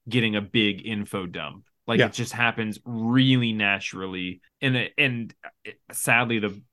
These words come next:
Speaker 1: when that's done the best, it's, you notice it the least because you're
Speaker 2: Right.
Speaker 1: not thinking of, you know, like,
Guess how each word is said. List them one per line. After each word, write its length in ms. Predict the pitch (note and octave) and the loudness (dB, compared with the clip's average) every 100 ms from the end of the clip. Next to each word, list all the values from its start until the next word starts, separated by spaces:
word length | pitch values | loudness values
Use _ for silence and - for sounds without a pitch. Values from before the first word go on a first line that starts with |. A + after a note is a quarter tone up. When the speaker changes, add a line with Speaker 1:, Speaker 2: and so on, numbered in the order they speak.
| _ - | _ -6
Speaker 1:
when 240 | B2 A2+ | -2 0
that's 280 | G#2+ G#2 - | 0 -2 -4
done 340 | - A#2+ A2 | 0 0 0
the 80 | G#2 | -2
best, 480 | F#2 G#2+ G#2 G2 - | -2 0 0 0 -8
it's, 160 | F#2 | -8
you 160 | A2 A2 | -2 0
notice 400 | G2 F#2 G2+ G2 | 0 0 -2 -2
it 100 | G2+ | -6
the 80 | F#2 | -6
least 640 | F2 F#2 A2+ B2+ - - - | -6 -6 -6 -6 -16 -20 -6
because 460 | A2 A#2 G#2 F#2 B2+ | -4 -2 -2 -2 -2
you're 80 | |
Speaker 2:
Right. 80 | G#2 | 0
Speaker 1:
not 160 | F#2 - | -2 -8
thinking 320 | G#2+ A2+ G#2 | -6 -2 -2
of, 60 | - | -4
you 100 | G#2+ | -6
know, 140 | G2+ | -4
like, 180 | G2+ G2+ | -4 -6